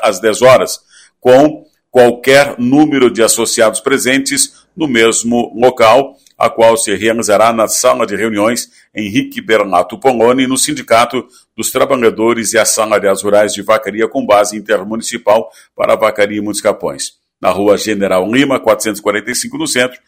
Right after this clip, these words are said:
a fim de deliberarem sobre a seguinte ordem do dia:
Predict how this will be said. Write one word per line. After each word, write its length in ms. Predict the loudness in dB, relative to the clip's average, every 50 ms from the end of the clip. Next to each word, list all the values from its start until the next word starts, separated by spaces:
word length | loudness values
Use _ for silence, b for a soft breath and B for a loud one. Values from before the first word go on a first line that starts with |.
| B B B B B B
a 120 | 0 0 0
fim 280 | 0 0 -2 -2 0
de 120 | 0 -4 -2
deliberarem 640 | 0 0 0 0 0 0 2 2 4 2 2 0 -4
sobre 340 | -6 -4 -4 -4 -2 -2
a 60 | -2 -2
seguinte 600 | -2 -6 -6 -6 -6 -6 -6 -6 -8 -10 -8 -2
ordem 400 | 0 2 2 2 2 0 -6 -8
do 100 | -8 -6
dia: 340 | -2 0 2 2 2 0 -4